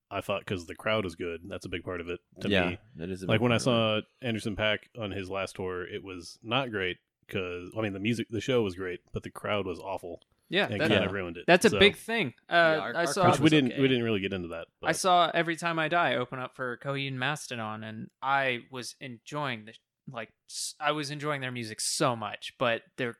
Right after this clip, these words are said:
Speaker 3: crowd was horrible, and it was their fans because they said, "Don't worry, we're leaving after their set." I was like, "You're still being an asshole now."
Speaker 2: Yeah, exactly.
Speaker 3: <laughs>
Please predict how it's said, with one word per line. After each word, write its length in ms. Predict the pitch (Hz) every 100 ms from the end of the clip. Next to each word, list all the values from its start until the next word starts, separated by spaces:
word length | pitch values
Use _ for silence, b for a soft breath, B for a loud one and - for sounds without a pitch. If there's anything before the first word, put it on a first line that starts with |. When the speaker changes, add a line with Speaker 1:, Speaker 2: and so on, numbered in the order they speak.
| -
Speaker 3:
crowd 480 | - 131 123 113 107
was 180 | 107
horrible, 600 | - - 123 113 104 107 98
and 140 | 123
it 100 | 131
was 220 | 135 127
their 160 | 131 110
fans 400 | - 107 104 -
because 320 | - - 117
they 160 | 127 117
said, 240 | 127 117
"Don't 240 | 202 214
worry, 340 | 214 233 240 196
we're 160 | 185
leaving 400 | 208 208 220 214
after 260 | 196 190 196
their 200 | 175 185
set." 180 | 180 160
I 40 |
was 100 | 143
like, 160 | 147 -
"You're 140 | 190
still 280 | 185 - 220
being 240 | 202 202 185
an 120 | 175
asshole 460 | 175 170 180 170
now." 460 | 160 156 165 156 110
Speaker 2:
Yeah, 220 | 104 95
exactly. 520 | 92 104 95 90 92 87
Speaker 3:
<laughs> 640 | - 196 - - - -